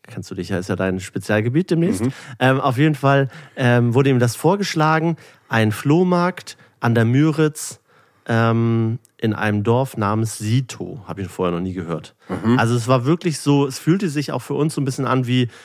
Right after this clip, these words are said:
Speaker 1: Finger auf der Landkarte, zack, da, so, ne?
Speaker 2: Ja.
Speaker 1: Und meine Freundin und ich waren so, "Oh, ich wissen gar nicht, ob das", also, ne, wir haben schon so gedacht, "Okay, dann kommen wir da an, dann stehen da vielleicht zwei Buden oder zwei so eine Stände vom Flohmarkt oder so." Wir da hingefahren und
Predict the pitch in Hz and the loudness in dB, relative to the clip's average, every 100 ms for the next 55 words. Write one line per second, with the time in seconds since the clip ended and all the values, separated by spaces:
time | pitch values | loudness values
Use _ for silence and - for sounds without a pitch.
0 | _ - 160 151 127 131 120 135 - 123 | _ 0 2 4 2 0 2 0 0 -2
1 | 117 113 - 107 104 92 78 73 78 76 | 0 -4 -2 -4 -4 -2 -2 -4 -8 0
2 | 165 98 113 - - - - _ 131 139 | 0 2 0 -4 -20 -20 -20 _ 2 2
3 | 143 139 135 156 147 139 135 139 123 127 | 2 0 0 0 0 0 -2 -2 -2 -4
4 | 87 98 123 120 _ _ 151 127 - 135 | -8 -12 -12 -14 _ _ -14 -12 -10 -6
5 | 117 120 123 113 110 - - 107 107 - | -6 -6 -8 -8 -12 -14 -18 -18 -18 -16
6 | - 104 107 120 113 110 120 113 110 107 | -10 -2 -2 0 -2 0 -2 -2 0 -2
7 | 104 - 101 107 95 101 110 104 101 101 | -2 -10 -10 -2 -2 0 0 0 0 0
8 | 107 101 - 107 98 101 98 95 - 95 | -2 -4 -2 -2 -2 -4 -6 -6 -6 -6
9 | 87 107 95 92 _ - - 104 101 - | -4 -4 -4 -8 _ -20 -4 0 0 0
10 | 104 101 104 98 92 107 107 98 80 87 | 0 0 0 -2 -2 0 0 0 -4 -6
11 | 87 87 - 98 90 - - 78 - - | -6 -6 -4 -4 -4 -8 -10 -12 -12 -18
12 | _ - - _ _ _ _ 139 156 139 | _ -20 -20 _ _ _ _ 0 2 2
13 | 156 175 175 170 190 196 - 123 | 2 0 0 -2 -2 0 -2 -2